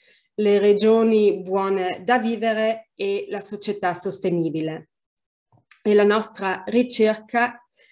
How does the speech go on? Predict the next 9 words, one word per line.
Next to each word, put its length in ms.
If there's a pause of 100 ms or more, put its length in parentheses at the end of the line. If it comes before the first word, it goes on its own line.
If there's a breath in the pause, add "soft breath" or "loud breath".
(200 soft breath)
ehm, 340
affronta 840
queste 360
sfide 720
impegnative 1040
della 320
società 560
contemporanea, 920
soprattutto, 840